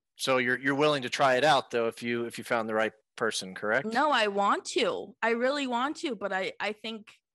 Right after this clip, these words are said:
Speaker 2: isn't there a term called frenzy or something like that? Where, like,
Speaker 1: Subby
Speaker 2: you're
Speaker 1: frenzy, yeah.
Speaker 2: where you're, like, really trying to find somebody to,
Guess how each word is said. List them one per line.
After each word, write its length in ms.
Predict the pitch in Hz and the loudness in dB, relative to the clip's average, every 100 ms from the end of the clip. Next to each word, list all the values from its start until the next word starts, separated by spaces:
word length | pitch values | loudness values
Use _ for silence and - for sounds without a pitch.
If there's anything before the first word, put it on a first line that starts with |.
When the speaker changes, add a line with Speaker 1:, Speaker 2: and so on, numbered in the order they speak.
| _ - | _ -4
Speaker 2:
isn't 220 | 285 403 | -2 0
there 160 | 359 294 | 2 0
a 60 | |
term 300 | - 247 226 | 0 -4 -2
called 280 | 214 233 202 | -2 -2 -2
frenzy 960 | - 220 185 185 208 220 196 196 208 220 - | -4 -8 -6 -6 -8 -8 -12 -8 -8 -8 -4
or 100 | 220 | -4
something 400 | - 208 214 220 | 0 -2 -2 -4
like 260 | 202 196 - | -2 -4 -2
that? 360 | 202 190 190 - _ _ - | -2 0 -2 -6 _ _ -10
Where, 120 | - 220 | 0 2
like, 100 | 123 | 2
Speaker 1:
Subby 100 | 131 | 0
Speaker 2:
you're 80 | 127 | 0
Speaker 1:
frenzy, 480 | 139 139 147 147 - - | 0 0 -4 -6 -10 -4
yeah. 160 | 113 | -2
Speaker 2:
where 340 | 139 233 233 233 | -2 -2 0 2
you're, 240 | 226 214 | 2 0
like, 180 | 208 208 | 0 -2
really 1000 | 208 208 214 202 208 220 220 214 214 208 _ _ _ _ _ _ _ _ _ _ _ - - | -10 -8 -4 -2 -2 -6 -10 -10 -10 -12 _ _ _ _ _ _ _ _ _ _ _ -16 -4
trying 400 | 254 220 214 214 | 0 2 0 0
to 140 | 233 | -2
find 500 | - 196 175 180 202 | -2 0 0 0 -4
somebody 540 | - 208 208 202 214 | -4 -2 0 -2 -4
to, 440 | 214 220 185 135 | -8 -6 -4 -6